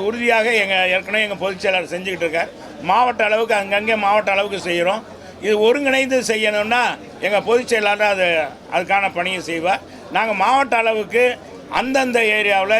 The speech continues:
இப்ப எங்க கூட, எங்க மேற்கு தொகுதியில பாத்தீங்கன்னா, ஊராட்சி பகுதியில இது மாதிரி ப-, ப-, பத்தா, பிளஸ் டூ, டென்த்து படிச்சவங்க, இவங்களுக்கெல்லாம் ப-, வந்து தொகையும்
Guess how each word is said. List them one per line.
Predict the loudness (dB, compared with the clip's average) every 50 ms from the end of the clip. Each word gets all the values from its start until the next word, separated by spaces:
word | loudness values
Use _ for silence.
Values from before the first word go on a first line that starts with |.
| 2
இப்ப | 0 0 0 0 0 0
எங்க | -2 -4 -2 -2
கூட, | 0 0 0 0 0
எங்க | -2 -4 -4 -2
மேற்கு | -4 -4 -4 -6 -8
தொகுதியில | -6 -6 -4 -4 -4 -2 -4
பாத்தீங்கன்னா, | -4 -4 -4 -4 -2 0 0 0 -2 -4 -10 -16 -20 -20 -16 -8 -2 0
ஊராட்சி | 2 2 2 2 0 -4 -8 -6 -4
பகுதியில | -4 -4 -2 -2 -2 -2 0 2 4 4 4 2 0 -4 -12 -18 -10 -8
இது | -6 -2 0 2
மாதிரி | 2 2 2 0 -2 -4 -4 -8 -12 -16 -18 -20 -20 -20 -20 -6 -2
ப-, | 0 2 2 2 0
ப-, | 0 0 0 0 0
பத்தா, | -2 -4 0 0 2 2 2 0 -2 -2
பிளஸ் | -2 -2 -2 -2 -4
டூ, | -6 -6 -6 -6 -4 -4
டென்த்து | -4 -4 -6 -10 -8 -4 -4 -2 -2 -4 -6 -10 -16 -20 -20 -20 -20 -6 -2 0
படிச்சவங்க, | 0 0 0 0 0 0 2 2 2 2 2 2 0 -4 -8 -16 -20 -20 -20 -20 -20 -20 -20 -10 -4 -2
இவங்களுக்கெல்லாம் | -2 0 2 0 0 0 0 0 0 0 0 0
ப-, | 2 2 2 4 2 2 2 2 2 0 -2
வந்து | -2 -2 0 0 2 2 2 0 -2 -4 -8 -4 -2
தொகையும் | -2 0 0 0 0 0 -2 -2 -2